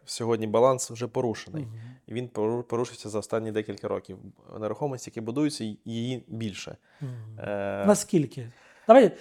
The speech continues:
Speaker 2: ну що, п'ятсот мільйонів доларів — реально цифра вражає, давай
Speaker 1: Так.
Speaker 2: відверто. Це, це величезні гроші на сьогоднішній момент.
Speaker 1: В людях, в офісі в нас працює приблизно сто людей, в готелях, е, це тисяча плюс, е, людей працює. Е,
Speaker 2: Тисяча плюс?
Speaker 1: Да.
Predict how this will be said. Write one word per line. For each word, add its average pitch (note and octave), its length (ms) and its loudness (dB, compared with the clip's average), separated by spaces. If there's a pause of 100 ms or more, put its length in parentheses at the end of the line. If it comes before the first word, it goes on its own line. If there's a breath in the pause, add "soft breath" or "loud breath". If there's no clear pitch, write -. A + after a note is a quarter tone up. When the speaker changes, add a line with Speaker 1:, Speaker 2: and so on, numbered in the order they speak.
(160 loud breath)
Speaker 2:
ну G#3+ 80 10
що, E3+ 120 6
п'ятсот D#3+ 520 0
мільйонів A3+ 240 4
доларів — G#3+ 280 8
реально F#3+ 280 8
цифра F#3 240 4
вражає, D3+ 400 6
давай D#3+ 180 4
Speaker 1:
Так. D3+ 80 2
Speaker 2:
відверто. B2+ 400 -6 (300 soft breath)
Це, E3+ 320 8 (280 soft breath)
це E3 120 0
величезні F#3 600 6
гроші C#3+ 400 0
на C3 60 -10
сьогоднішній C3+ 320 -8
момент. A#2+ 260 -10
Speaker 1:
В C#3 100 8
людях, F3 400 12
в C#3+ 80 2
офісі F3+ 320 6
в D3 40 -2
нас D3 140 2
працює C#3 340 4
приблизно C3+ 420 0
сто F3+ 200 0
людей, E3 400 2 (320 soft breath)
в A#2+ 80 -8
готелях, B2 640 2
е, G#2 600 2
це - 140 -2
тисяча A#2 500 -4
плюс, - 420 -4 (160)
е, A#2 160 -2
людей B2 260 -2
працює. A2+ 520 -4 (840 soft breath)
Е, A2 640 -2
Speaker 2:
Тисяча D#3 420 -2
плюс? B2+ 440 -10
Speaker 1:
Да. G#2 260 4